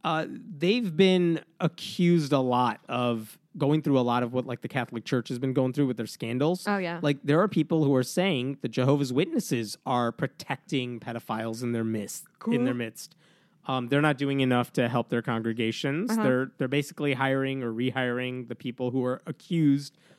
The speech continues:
Speaker 1: of doing horrible things.
Speaker 2: Nice work,
Speaker 1: Um,
Speaker 2: guys.
Speaker 1: and they make it even worse because some of their policies lend itself to this. For example, I forgot if we talked about this on the show. They have, the Watchtower Society, which oversees the
Speaker 2: Uh-huh.
Speaker 1: witnesses, they have something called the two-witness rule,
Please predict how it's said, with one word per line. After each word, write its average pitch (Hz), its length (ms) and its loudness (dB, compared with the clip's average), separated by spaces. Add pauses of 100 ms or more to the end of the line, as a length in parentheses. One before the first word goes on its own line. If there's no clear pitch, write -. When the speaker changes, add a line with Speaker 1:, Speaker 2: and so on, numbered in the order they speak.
(160)
Speaker 1:
of 131 80 -6
doing 127 200 -2
horrible 117 300 -2
things. 127 540 -4
Speaker 2:
Nice 185 280 -12
work, 190 280 -6
Speaker 1:
Um, 160 260 2
Speaker 2:
guys. - 100 -10
Speaker 1:
and 214 140 0
they 269 80 2
make 294 220 2
it 226 80 0
even 208 200 0
worse 202 200 2
because 151 260 -2
some 170 100 0
of 165 80 0
their 147 120 2
policies 135 1000 0 (140)
lend 139 460 2
itself 120 540 0
to 117 120 0
this. 107 240 -6
For 170 240 4
example, 143 800 0 (320)
I 185 60 0
forgot 190 280 2
if - 80 -4
we 120 80 0
talked 117 240 -2
about 107 180 -6
this - 140 -12
on 110 100 -6
the 110 60 -8
show. 110 240 -6 (420)
They 214 200 4
have, 190 340 0
the 143 80 4
Watchtower 165 460 4
Society, 117 480 -2
which 127 160 -4
oversees 107 680 -6
the - 60 -6
Speaker 2:
Uh-huh. - 80 -4
Speaker 1:
witnesses, 113 380 -8 (260)
they 165 120 2
have 165 180 2
something 165 200 -2
called 143 220 0
the 131 60 -6
two-witness 147 800 0
rule, 107 360 -8